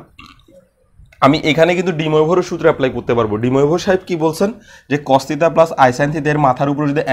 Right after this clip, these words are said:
n থাকে, ওই এনটা কি হয়, থিটার পাশে গিয়ে বসে যায়। তাহলে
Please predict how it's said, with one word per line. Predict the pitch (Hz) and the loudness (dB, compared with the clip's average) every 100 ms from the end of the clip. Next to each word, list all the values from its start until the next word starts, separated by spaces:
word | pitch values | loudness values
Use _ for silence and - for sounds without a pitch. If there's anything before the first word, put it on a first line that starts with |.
| 123 | -2
n | 123 | -4
থাকে, | 147 180 135 | -6 -2 0
ওই | 127 117 | 0 0
এনটা | 117 117 156 | -4 -4 -4
কি | 139 | -4
হয়, | 165 | -4
থিটার | 151 147 143 | -4 -2 0
পাশে | 135 147 135 | 0 -2 -4
গিয়ে | 185 262 - - - | -4 -4 -10 -18 -6
বসে | 113 123 | -4 -2
যায়। | 104 98 | -4 -2
তাহলে | 110 | -2